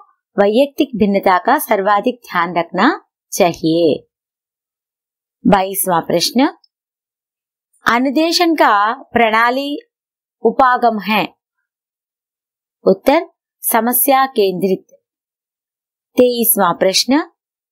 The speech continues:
अनुबंध के गोचार की शुरुआत डैश के द्वारा की गई थी? उत्तर,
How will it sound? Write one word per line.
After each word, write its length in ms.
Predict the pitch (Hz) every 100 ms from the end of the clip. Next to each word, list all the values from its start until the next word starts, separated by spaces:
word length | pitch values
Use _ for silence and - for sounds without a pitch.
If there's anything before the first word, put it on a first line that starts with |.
| _ _ _ -
अनुबंध 480 | 233 247 240 330 330
के 460 | - 269 233 233 262
गोचार 680 | - 190 226 226 262 254 262
की 200 | 262 285
शुरुआत 680 | - 226 208 233 196 196 _ _ _ _ _ 208
डैश 360 | 262 320 349
के 220 | - 330
द्वारा 600 | 302 240 208 220 226 233
की 340 | 247 - 269 277
गई 360 | 240 202 190
थी? 360 | - 202 160 - _ _ _ _ _ _ _ _ _ _ _ _ _ _
उत्तर, 380 | 214 202 - 285